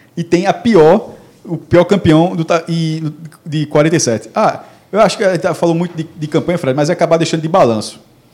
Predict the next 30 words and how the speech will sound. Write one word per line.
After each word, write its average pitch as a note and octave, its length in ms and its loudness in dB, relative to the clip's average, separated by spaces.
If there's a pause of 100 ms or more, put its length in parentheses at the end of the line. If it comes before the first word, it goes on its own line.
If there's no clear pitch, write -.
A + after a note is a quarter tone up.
(360)
Dessas F3+ 340 0
trinta C4+ 240 -2
e - 20 0
nove G#3 180 0
participações D#3+ 500 0
do C#3+ 60 -4
Nordeste A#2+ 380 0
de - 40 -10
dois D3 120 2
mil D#3+ 80 -2
e D3+ 40 -4
seis A#2+ 280 0
até D3+ 180 0
dois D3 140 2
mil D3+ 60 0
e C#3+ 40 0
dezenove, B2 500 0 (340)
em E3+ 140 -4
vinte E3+ 300 -4
e A#3 40 -8
três F3+ 240 0
vezes, B2+ 460 -2 (520)
os C#3 180 -2
nordestinos D#3 600 0
ficaram F3+ 460 -4
fora D#3 240 -4
da E3+ 100 -6
zona E3 120 -4
de E3 60 -2
rebaixamento. D3+ 580 -4